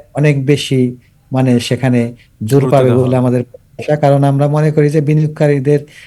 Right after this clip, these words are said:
Speaker 1: স্বার্থ রক্ষার জন্য কমিশন কাজ করছে এবং আগামীতেও কাজ করবে। সেখানে বিনিয়োগকারীদের স্বার্থ রক্ষার জন্য, পুঁজিবাজারের স্বচ্ছতা, জবাবদিহিতা নিশ্চিত করার জন্য, বাজার মধ্যস্থকারী প্রতিষ্ঠান সহ সকল স্তরে গভর্নেন্স এনশিওর করার জন্য কমিশন কাজ করছে, এবং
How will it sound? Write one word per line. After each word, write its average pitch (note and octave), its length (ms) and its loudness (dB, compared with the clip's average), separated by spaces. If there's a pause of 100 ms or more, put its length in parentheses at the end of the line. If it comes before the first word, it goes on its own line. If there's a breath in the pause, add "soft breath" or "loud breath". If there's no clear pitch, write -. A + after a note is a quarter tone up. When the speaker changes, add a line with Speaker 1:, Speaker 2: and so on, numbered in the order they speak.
(140)
Speaker 1:
স্বার্থ - 400 -2
রক্ষার C#3+ 460 0
জন্য C#3 220 0
কমিশন C#3 440 -2
কাজ C#3 300 -2
করছে C#3 300 0
এবং C3+ 200 0
আগামীতেও C3 440 2
কাজ C3+ 260 0
করবে। C#3+ 320 0
সেখানে C3+ 420 -2 (380 loud breath)
বিনিয়োগকারীদের C#3+ 640 4
স্বার্থ C#3+ 340 -2
রক্ষার C#3 400 0
জন্য, C#3+ 240 0
পুঁজিবাজারের C#3 560 -2
স্বচ্ছতা, C3+ 520 -2
জবাবদিহিতা C3 560 2
নিশ্চিত C3+ 360 -2
করার C3+ 260 0
জন্য, C3+ 280 -2 (400 loud breath)
বাজার C3+ 340 2
মধ্যস্থকারী C#3 760 2
প্রতিষ্ঠান C#3+ 580 -2
সহ B2 420 -4 (600 loud breath)
সকল D3+ 460 2
স্তরে D3 460 0
গভর্নেন্স C#3 680 0 (220 soft breath)
এনশিওর C#3 380 0
করার C#3 260 2
জন্য B2+ 220 -2
কমিশন C3 360 -2
কাজ C3+ 260 -2
করছে, C#3+ 280 -4
এবং B2+ 200 0